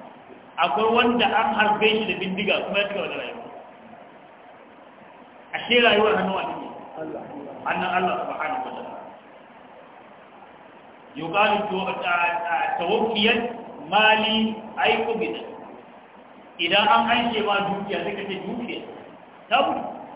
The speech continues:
Speaker 1: Saboda yanzu baka da kosisi, a ce da shekar je kana da ya kudin ka a jibi, yanzu sun kare, ya ce dukiya ta.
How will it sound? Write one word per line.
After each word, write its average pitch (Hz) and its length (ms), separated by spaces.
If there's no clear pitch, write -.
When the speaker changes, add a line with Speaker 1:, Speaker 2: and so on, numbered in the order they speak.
Speaker 1:
Saboda 240 280
yanzu 208 180
baka 226 240
da 190 100
kosisi, 175 440
a 175 160
ce 226 80
da 226 100
shekar 220 300
je 226 120
kana 208 200
da 180 80
ya 180 80
kudin 196 240
ka 196 80
a 147 80
jibi, 160 180
yanzu 196 180
sun 226 200
kare, 226 240
ya 226 140
ce 220 240
dukiya - 400
ta. - 160